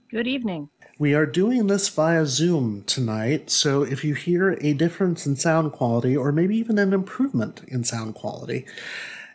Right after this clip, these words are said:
Speaker 2: and if it reminds you of what it's like to go to work these days, then we've done it correctly. <laughs> So if you like what you're hearing, though I can't imagine why, please check out our Patreon page at patreon dot com forward slash D W Target B C. Depending on the amount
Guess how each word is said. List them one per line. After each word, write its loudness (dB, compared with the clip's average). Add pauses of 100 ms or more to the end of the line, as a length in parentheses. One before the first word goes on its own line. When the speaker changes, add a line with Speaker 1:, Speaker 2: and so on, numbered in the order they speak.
(140)
Speaker 2:
and 2
if 0
it -2
reminds 2
you 4
of -2
what 0
it's -4
like 0
to -2
go 2
to 2
work -2
these 0
days, 0 (300)
then 2
we've 2
done 2
it -2
correctly. -6 (340)
<laughs> 2 (800)
So 2
if 0
you 4
like 2
what -2
you're 0
hearing, 0
though 2
I 2
can't -2
imagine 2
why, -2 (420)
please 0
check 0
out 2
our 2
Patreon 0
page 2
at -6
patreon 0
dot -2
com 0
forward -2
slash -2
D -2
W 0
Target -2
B -8
C. 2
Depending 0
on 2
the 2
amount 2